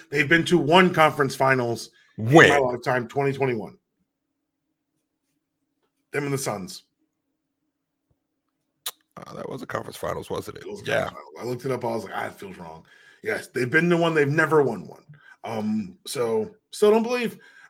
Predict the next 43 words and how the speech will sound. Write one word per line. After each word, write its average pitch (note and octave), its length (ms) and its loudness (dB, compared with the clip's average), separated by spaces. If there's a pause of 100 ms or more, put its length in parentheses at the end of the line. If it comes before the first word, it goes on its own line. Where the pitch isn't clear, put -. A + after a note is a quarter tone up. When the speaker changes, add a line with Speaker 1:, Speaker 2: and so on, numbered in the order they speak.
Speaker 1:
Um, E3+ 440 0 (100)
part B3 160 4
of D4+ 60 4
the D4+ 60 0
reason C4+ 160 2
I C4+ 40 2
don't C4+ 120 0
believe A3+ 300 -2
is, F#3 120 -4
like, F#3+ 180 2
generational. E3 580 -2
Like, D3+ 140 0
I've D3 220 0
been D3 180 -4
here E3+ 300 -2
long F#3 240 0
enough F#3 200 0
to F3+ 80 -6
watch D3 280 -4
them F3 180 -10
fail. F#3+ 380 -10 (440)
And F3+ 120 -4
also A#3 200 2
because G3 460 0 (260)
I D#3 80 0
feel A3 220 0
like A3+ 160 0
once F#3 240 -2
Doc E3+ 240 0
Rivers E3 280 -2
is B2+ 100 -4
on C3 240 0
you, G#3 400 0 (160)
like, C3+ 100 0
it's E3+ 140 2
on C3 260 2
you. F2+ 60 -10
You G#3+ 120 -10
can't F#3 160 2
really E3 160 2
get D3 140 0
it C3 60 -2
off, - 280 -2